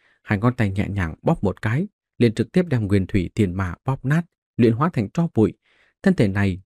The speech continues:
mạnh mẽ đến bực nào đây? Tuy Nguyên Thủy Thiên Ma cùng Diệp Húc ác chiến một hồi, cơ hồ bị Diệp Húc luyện hóa thành bụi, thực lực hao tổn hơn phần nửa, nhưng thực lực của y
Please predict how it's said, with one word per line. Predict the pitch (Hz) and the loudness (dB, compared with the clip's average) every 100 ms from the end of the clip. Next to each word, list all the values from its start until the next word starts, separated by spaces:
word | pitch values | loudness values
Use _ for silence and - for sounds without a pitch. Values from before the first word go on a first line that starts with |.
| - | -4
mạnh | 101 - 101 | -4 -4 -2
mẽ | 98 175 190 | -2 -2 0
đến | 151 131 | -2 0
bực | 95 | -4
nào | 104 78 | -6 -4
đây? | - 120 - _ _ _ _ _ _ _ _ | -4 -4 -6 _ _ _ _ _ _ _ _
Tuy | 120 | 0
Nguyên | 101 101 | 2 2
Thủy | 104 90 | 0 0
Thiên | 110 92 | 0 -2
Ma | 98 95 92 | -4 -4 -2
cùng | - 95 | 0 0
Diệp | 85 90 85 | -2 -8 -8
Húc | 131 | -8
ác | - 139 | -6 -6
chiến | - 160 | -2 0
một | 135 87 | 0 0
hồi, | 104 90 - _ _ _ | 0 0 -2 _ _ _
cơ | - | 0
hồ | 180 131 | 2 2
bị | 107 101 | 4 2
Diệp | - 95 | 0 -2
Húc | - 170 - | 0 0 0
luyện | 87 | -2
hóa | 90 113 180 | -2 -6 -6
thành | - 104 85 | -4 -4 0
bụi, | 98 - _ _ _ _ - | 2 2 _ _ _ _ -2
thực | 127 | 2
lực | 123 - | 0 0
hao | 180 | -2
tổn | 170 92 | 2 0
hơn | 85 110 101 | 0 0 0
phần | 110 90 | -2 0
nửa, | 98 90 - _ _ _ - | 0 -2 -6 _ _ _ 2
nhưng | 110 98 90 | 2 2 0
thực | 101 98 | -2 0
lực | 98 | 0
của | 104 - | 0 2
y | 110 98 | 2 0